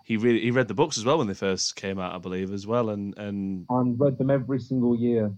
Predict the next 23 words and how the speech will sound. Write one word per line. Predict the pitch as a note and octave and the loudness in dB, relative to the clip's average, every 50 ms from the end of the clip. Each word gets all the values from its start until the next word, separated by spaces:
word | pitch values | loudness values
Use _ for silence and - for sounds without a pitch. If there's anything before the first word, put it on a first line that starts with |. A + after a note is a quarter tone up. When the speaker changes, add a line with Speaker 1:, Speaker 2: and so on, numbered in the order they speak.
| - _ | -6 _
Speaker 2:
He | - B2 | 4 6
Speaker 1:
Yeah, | B2 C3 | 6 6
Speaker 2:
was | B2 - | 6 4
dedicated | D3 C#3+ C3 B2+ G2+ | 4 2 0 -2 -4
Speaker 1:
until | A#2+ A2 - - A#2+ | -2 0 2 4 4
he | A#2+ | 2
passed | A#2 - B2 A2 - - | 2 0 -2 -2 0 2
Speaker 2:
half | C#3 C#3 | 4 4
Speaker 1:
away, | C3+ B2+ B2 | 4 6 4
Speaker 2:
a | A#2+ | 4
Speaker 1:
yeah. | A#2+ B2 B2 | 4 4 4
Speaker 2:
year. | A#2 G#2+ G#2+ - _ _ _ | 4 2 -2 -6 _ _ _
Yeah. | A#2+ A#2+ A#2 A2 G#2+ G#2+ A2 _ _ _ _ _ _ _ _ - | -4 -2 -2 -2 -2 -4 -6 _ _ _ _ _ _ _ _ 4
Speaker 1:
But | C3 C#3 | 6 6
he, | C3+ C3+ C#3+ C#3+ | 8 8 6 6
Speaker 2:
Every | D3 | 4
Speaker 1:
he'd | B2+ C#3+ C#3 B2+ | 4 4 2 2
Speaker 2:
single | A#2+ A#2 A#2 | 2 2 2
Speaker 1:
come | - | 2
Speaker 2:
year. | C3+ C3 | 0 0
Speaker 1:
to | - B2+ B2 | -2 -2 -2
the, | C3 B2+ A#2+ A#2+ B2 | 0 0 2 2 2
uh, | A#2+ | 0